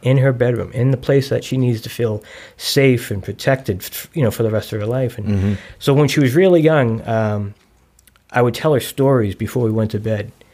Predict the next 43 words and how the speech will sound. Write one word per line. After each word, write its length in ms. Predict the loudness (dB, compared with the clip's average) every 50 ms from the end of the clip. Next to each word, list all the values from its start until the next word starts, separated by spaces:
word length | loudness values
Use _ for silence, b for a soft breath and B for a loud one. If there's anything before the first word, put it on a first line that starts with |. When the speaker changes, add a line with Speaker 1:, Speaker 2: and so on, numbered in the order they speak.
| b b b b b b b b _ -6
Speaker 1:
and 300 | -2 -2 0 0 0 0
I 120 | 0 -2 -2
would, 220 | -2 -4 -6 -8
uh, 280 | -8 -8 -8 -10 -12 -14 -16 -16 -14
all 140 | -10 -8 -6
of 60 | -6
a 40 | -6
sudden 220 | -8 -6 -4 -4
I 80 | -4 -4
started 460 | -4 -6 -6 -4 -2 -2 -2 -2 -2 -4
to 80 | -8 -10 _ _ _ -4
mix 300 | -2 0 0 0 0 -2
up 140 | -2 -2 -2
the 60 | -4
stories 760 | -6 -4 0 2 4 4 4 4 2 0 -2 -6 -8 -12 -14 -16 _ _ _
to 80 | -8 -8
see 220 | -4 -2 0 0
if 80 | 0 0
she 100 | -2 -4 -6
would 140 | -6 -8
catch 300 | -6 -6 -6 -6 -6 -4
them. 280 | -4 -4 -4 -4 -6 -10 b b b b b b b b b b b
Like, 240 | -6 -6 -4 -6 -8
she 220 | -12 -8 -4 -2 0
knew 220 | 2 2 2 4 4
how, 160 | 4 4 4
like, 160 | 4 2 2
they 80 | 0 0
were 80 | 0
supposed 300 | 0 0 -2 -4 -2 -4
to 60 | -6 -4
go, 380 | -2 -2 -2 -2 -2 -4 -6 b b b b b b b -18
and 80 | -10 -8
she's 160 | -8 -6 -6
like, 120 | -6 -6
"That's 240 | -6 -6 -6 -6 -6
not 140 | -4 -2 0
what 100 | 0 0
happens 340 | 0 -2 -2 -4 -6 -6 -4
in 80 | -6 -6
that 140 | -6 -8 -10
story." 420 | -12 -10 -8 -6 -6 -6 -6 -6 -8
And 100 | -8